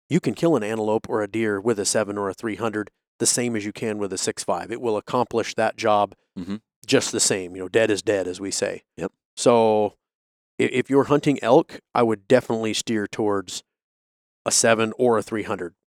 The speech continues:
Speaker 1: Of those two, we went through the numbers. They're tit for tat. I mean, you there. That comes down to what do you want? What do you want your rifle to look like, feel like, all of those
Speaker 2: Yeah.
Speaker 1: things. And then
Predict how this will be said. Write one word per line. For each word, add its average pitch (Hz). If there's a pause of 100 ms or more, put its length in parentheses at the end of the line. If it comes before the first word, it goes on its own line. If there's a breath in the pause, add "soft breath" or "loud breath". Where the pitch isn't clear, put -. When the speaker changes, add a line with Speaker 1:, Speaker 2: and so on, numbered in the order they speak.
(160)
Speaker 1:
Of 165
those 156
two, 156
we 131
went 135
through 131
the 113
numbers. 120
They're 104
tit -
for 110
tat. 123 (440)
I -
mean, 117 (100)
you 117 (340)
there. 120
That 120
comes 120
down 110
to 107 (400)
what 120
do 127
you 120
want? 110
What 127
do 127
you 120
want 117
your 107
rifle 107
to 104
look 104
like, 104
feel 107
like, 104
all 110
of 98
those 104
Speaker 2:
Yeah. 104
Speaker 1:
things. 95
And 104
then 101